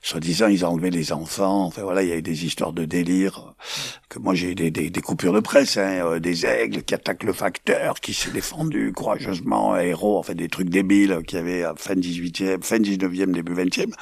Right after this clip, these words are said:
Aujourd'hui, on s'en fout parce qu'il y a les loups sur lesquels on peut mettre de la haine. Donc les aigles, on les laisse, mais les aigles, ils font leur ménage entre eux, ils font leur vie. Et les aigles, ils ne seront jamais trop nombreux. Parce que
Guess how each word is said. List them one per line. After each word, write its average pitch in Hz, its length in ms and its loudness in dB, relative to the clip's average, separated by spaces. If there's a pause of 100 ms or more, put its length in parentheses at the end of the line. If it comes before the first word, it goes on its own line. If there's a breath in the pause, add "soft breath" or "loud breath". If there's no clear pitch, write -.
(440 loud breath)
Aujourd'hui, 269 320 4
on 302 80 6
s'en - 160 2
fout 190 160 -2
parce - 140 0
qu'il 254 80 2
y 233 60 2
a - 40 2
les - 80 6
loups 233 320 4
sur 90 180 -4
lesquels 87 300 2
on 92 80 2
peut 90 140 -2
mettre 101 200 0
de 95 80 2
la 92 140 2
haine. 95 300 4 (680 loud breath)
Donc - 160 0
les 120 240 6
aigles, 104 180 2
on 85 80 0
les 87 140 0
laisse, - 480 0 (120)
mais - 120 -8
les - 200 -8
aigles, 131 160 -8
ils 123 60 -8
font 123 180 -8
leur 101 160 -10
ménage 90 360 -4
entre 73 300 -6
eux, - 40 -2
ils 117 60 -4
font - 180 -10
leur 92 220 -2
vie. 156 260 -6 (420 soft breath)
Et - 100 0
les 95 240 6
aigles, 117 140 4
ils 98 120 4
ne 92 100 6
seront - 320 -2
jamais 90 380 -2
trop - 440 2
nombreux. 165 420 2 (420 loud breath)
Parce - 200 2
que 110 200 0